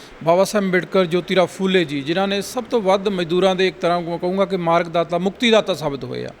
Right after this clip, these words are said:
ਬਾਬਾ ਸਾਹਿਬ ਅੰਬੇਡਕਰ ਨੇ ਜਦੋਂ ਉੱਨੀ ਸੌ ਬਤਾਲੀ ਦੇ ਵਿੱਚ ਬ੍ਰਿਟਿਸ਼ ਇੰਡੀਆ ਕੌਂਸਲ ਦੇ ਵਿੱਚ ਉਹ ਮੈਂਬਰ ਬਣੇ, ਐਗਜ਼ੀਕਿਊਟਿਵ ਮੈਂਬਰ, ਤਾਂ ਉਦੋਂ ਮਜ਼ਦੂਰਾਂ ਦੇ ਜਿਹੜੇ ਸਾਰੇ ਰਾਈਟਸ ਆ ਉਹ ਲਗਭਗ ਉਸ ਪੀਰੀਅਡ ਦੌਰਾਨ ਆਉਂਦੇ ਆ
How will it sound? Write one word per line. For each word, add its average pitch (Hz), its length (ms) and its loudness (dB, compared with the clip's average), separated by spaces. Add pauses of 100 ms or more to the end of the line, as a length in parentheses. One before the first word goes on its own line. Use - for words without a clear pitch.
(680)
ਬਾਬਾ 160 240 4
ਸਾਹਿਬ 240 220 2
ਅੰਬੇਡਕਰ 214 340 4
ਨੇ 196 280 2
ਜਦੋਂ 190 340 2
ਉੱਨੀ 190 120 0
ਸੌ 196 160 -2
ਬਤਾਲੀ 165 380 2
ਦੇ 190 100 0
ਵਿੱਚ 156 380 -2
ਬ੍ਰਿਟਿਸ਼ 180 380 -6
ਇੰਡੀਆ 175 260 2
ਕੌਂਸਲ 165 420 -4
ਦੇ 160 80 -2
ਵਿੱਚ 147 240 -4
ਉਹ 165 60 -4
ਮੈਂਬਰ 160 280 -2
ਬਣੇ, 151 280 0
ਐਗਜ਼ੀਕਿਊਟਿਵ 135 500 -6
ਮੈਂਬਰ, 131 400 -4 (600)
ਤਾਂ 233 80 0
ਉਦੋਂ 262 520 2 (400)
ਮਜ਼ਦੂਰਾਂ 165 500 2
ਦੇ 262 120 -2
ਜਿਹੜੇ 240 240 4
ਸਾਰੇ 214 340 4
ਰਾਈਟਸ 185 340 2
ਆ 151 280 0
ਉਹ 240 120 2
ਲਗਭਗ 226 400 2
ਉਸ 208 220 4
ਪੀਰੀਅਡ 190 280 2
ਦੌਰਾਨ 156 300 0
ਆਉਂਦੇ 127 200 -6
ਆ 107 40 -8